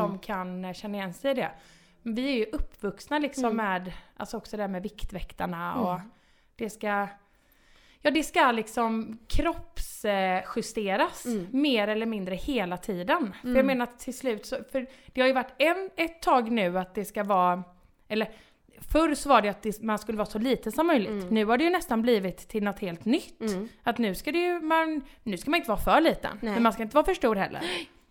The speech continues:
Speaker 2: Och det ska vara liksom, man ska vara lite fyllig.
Speaker 1: Kurvorna på
Speaker 2: Ja,
Speaker 1: rätt ställe
Speaker 2: precis.
Speaker 1: och, och så. Mm.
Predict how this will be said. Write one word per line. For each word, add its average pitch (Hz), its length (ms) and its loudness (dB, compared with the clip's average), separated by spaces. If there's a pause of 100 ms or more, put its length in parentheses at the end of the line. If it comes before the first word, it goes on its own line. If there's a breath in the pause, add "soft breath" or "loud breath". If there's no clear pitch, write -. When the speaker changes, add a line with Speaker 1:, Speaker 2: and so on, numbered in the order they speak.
(120)
Speaker 2:
Och 240 80 0
det 247 80 6
ska 240 160 0
vara 240 140 6
liksom, 233 320 -2
man 233 100 0
ska 240 140 -6
vara 233 80 2
lite 226 200 -4
fyllig. 254 300 4
Speaker 1:
Kurvorna 196 300 0
på 233 60 0
Speaker 2:
Ja, 294 240 10
Speaker 1:
rätt - 60 -18
ställe - 260 0
Speaker 2:
precis. 277 640 2
Speaker 1:
och, 160 60 -4
och 254 60 -8
så. - 160 -12 (280)
Mm. 196 200 -6